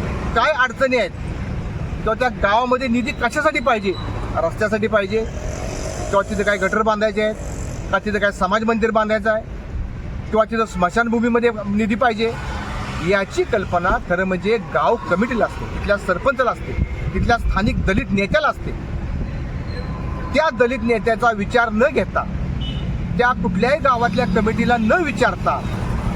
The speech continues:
या पालकमंत्र्यांनी जिथं स्वतःचे बगलबच्चे आहे, त्या बगलबच्चे ज्या ठिकाणी आहेत, त्या ठिकाणी दुप्पट तिप्पट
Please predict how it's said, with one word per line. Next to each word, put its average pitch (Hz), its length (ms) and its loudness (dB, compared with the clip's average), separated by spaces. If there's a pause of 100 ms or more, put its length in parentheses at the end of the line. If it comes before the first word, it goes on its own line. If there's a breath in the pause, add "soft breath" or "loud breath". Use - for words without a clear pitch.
(760)
या 294 100 6
पालकमंत्र्यांनी 196 920 0
जिथं 190 440 0
स्वतःचे 208 440 0 (140)
बगलबच्चे 285 480 2
आहे, 156 200 0 (920)
त्या 226 140 6
बगलबच्चे 226 720 2
ज्या 196 260 2
ठिकाणी 226 380 0
आहेत, 226 300 0
त्या 240 140 4 (120)
ठिकाणी 185 320 -2
दुप्पट - 580 0 (140)
तिप्पट 330 320 2